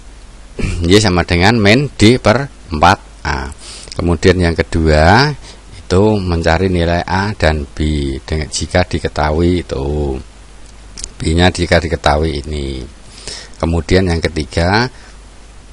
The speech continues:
adalah melukis grafik fungsi kuadrat. Ingat di sini adalah X kuadratnya adalah min tiga. Min tiga itu negatif, berarti A-nya nanti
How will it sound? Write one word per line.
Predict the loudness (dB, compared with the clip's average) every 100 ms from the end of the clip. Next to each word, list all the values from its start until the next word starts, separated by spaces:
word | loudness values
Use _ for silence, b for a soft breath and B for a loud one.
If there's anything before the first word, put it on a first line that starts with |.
| -20 -16 -12
adalah | -4 -2 0 0
melukis | 0 -2 -2 0 2 0 0
grafik | -2 -2 2 0 0 -20 -20 -12
fungsi | -4 -4 -2 0 0 0 -4
kuadrat. | -6 -6 -6 -4 -4 -2
Ingat | 0 0 0
di | -4
sini | 0 0 0
adalah | 0 0 2 2 -2 B B -6
X | -4 -4
kuadratnya | -2 -2 0 -2 0 -2 0
adalah | 0 0 -2
min | 0 0
tiga. | 0 -4 0 -2 -2
Min | -4 -2
tiga | -2 0 2
itu | 2 2 2
negatif, | 2 0 0 0 2 -2 0
berarti | -2 -2 -2 -2 -2
A-nya | -2 0 0
nanti | 0 0 2 0